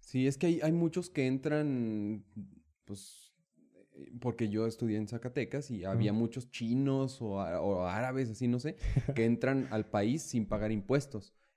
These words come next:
Speaker 1: Entonces, este, son muy baratos, o sea, la cajetilla,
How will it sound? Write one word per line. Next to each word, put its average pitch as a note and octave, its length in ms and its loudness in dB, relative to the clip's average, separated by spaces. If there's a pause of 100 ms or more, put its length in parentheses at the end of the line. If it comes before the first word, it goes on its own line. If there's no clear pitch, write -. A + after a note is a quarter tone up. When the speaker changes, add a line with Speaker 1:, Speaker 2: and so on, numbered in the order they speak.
Speaker 1:
Entonces, G2+ 1200 -2 (1400)
este, A2 520 0
son A2+ 180 2
muy B2 140 6
baratos, A2+ 480 2
o G2 40 -4
sea, G#2+ 140 0
la G2+ 160 0
cajetilla, G#2 580 0